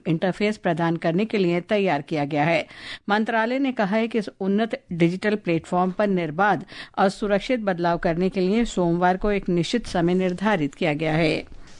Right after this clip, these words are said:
युवा आध्यात्मिक शिखर सम्मेलन आज से वाराणसी में शुरू हो गया है। इसका उद्देश्य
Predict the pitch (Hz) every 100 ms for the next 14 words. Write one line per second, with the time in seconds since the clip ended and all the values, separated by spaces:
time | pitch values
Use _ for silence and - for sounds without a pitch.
0 | - - - 185 240 269 285 311 - 214
1 | 196 233 233 262 240 214 214 220 220 190
2 | 196 220 226 - 185 196 - 208 202 185
3 | 170 175 170 190 175 175 - 190 214 214
4 | 196 208 214 339 160 - 185 175 175 190
5 | - 220